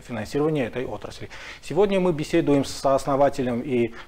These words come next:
управляющим партнером, э, компании Granatus Ventures и сооснователем фонда "Арар" э, Мамлыком Эргняном. Добрый день, господин Эргнян.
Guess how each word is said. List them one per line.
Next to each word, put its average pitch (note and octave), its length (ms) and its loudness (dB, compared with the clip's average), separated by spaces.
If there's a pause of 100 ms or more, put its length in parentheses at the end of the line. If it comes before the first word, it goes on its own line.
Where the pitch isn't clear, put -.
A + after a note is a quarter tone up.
управляющим B2+ 560 2
партнером, A#2 680 0
э, A2 140 -2
компании A2+ 440 -2
Granatus A2+ 460 -6
Ventures D3+ 520 -2
и B2+ 80 -4
сооснователем A#2+ 720 -2
фонда A2+ 440 -2
"Арар" D3+ 420 4
э, A#2 260 -4
Мамлыком B2+ 440 -2
Эргняном. G#2+ 400 -6
Добрый A2+ 240 -6
день, G#2+ 120 -8
господин G#2+ 400 -8
Эргнян. C#3 340 -4